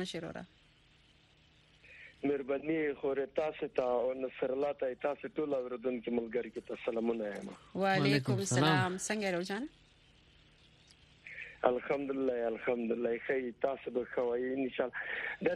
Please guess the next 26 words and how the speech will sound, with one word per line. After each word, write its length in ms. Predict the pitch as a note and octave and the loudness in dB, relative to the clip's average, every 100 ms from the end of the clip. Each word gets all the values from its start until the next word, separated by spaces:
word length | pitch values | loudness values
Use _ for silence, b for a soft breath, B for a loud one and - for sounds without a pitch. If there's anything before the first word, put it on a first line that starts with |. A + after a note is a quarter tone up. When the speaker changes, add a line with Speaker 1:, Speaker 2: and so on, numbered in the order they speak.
| F4+ | 0
Speaker 2:
ډېره 180 | F#3 F3 | 0 0
ښه 100 | G3 F3+ | 0 0
موضوع 300 | E3+ D3+ E3 E3+ | -2 -2 -2 0
ده، 60 | E3 D3 C#3+ C3 B2+ B2+ | 0 0 0 0 0 0
مو، 120 | B2 A#2+ A#2 A#2 A#2 A2+ A2+ A2+ - A#2+ C3 B2+ | 0 2 0 0 0 0 0 -2 -2 0 2 2
یاره، 240 | A#2+ B2 A#2+ | 2 2 2
زبردسته 600 | A#2 B2 C3+ C3+ E3+ - D3+ C#3+ | 0 0 0 0 -4 -2 2 4
موضوع 280 | B2+ B2 C#3 | 2 0 0
ده. 200 | C3+ C3+ B B B B B | 2 0 B B B B B
خو 100 | F3+ | 4
یوه 200 | E3+ G3+ G#3 | 4 4 2
خبره 340 | - F3 G3 F3+ | 0 2 4 4
به 100 | E3 E3+ | 4 2
وکړم، 280 | - E3+ D3+ - | 2 0 0 2
دغه 220 | G3 G3 F#3 | 0 2 0
نشي 320 | E3 - E3+ | 0 0 -2
چې 60 | D3+ D#3 | 0 -2
د 20 | D3+ | 0
تاسو 160 | F3 E3+ - | -2 -2 -2
خبره 240 | D#3 D#3+ D#3+ | 0 0 -4
وکړه، 260 | D3 C#3 - | -6 -4 -2
ټول 120 | E3+ | 0
عمر 240 | E3 E3 D#3+ | 2 2 0
د 80 | D#3 | -2
انشاءالله 680 | E3+ G3+ G3 - E3+ D#3 C#3 B B B B - | 0 2 2 2 0 0 -4 B B B B 0
داسې 200 | F3+ F3+ | 2 2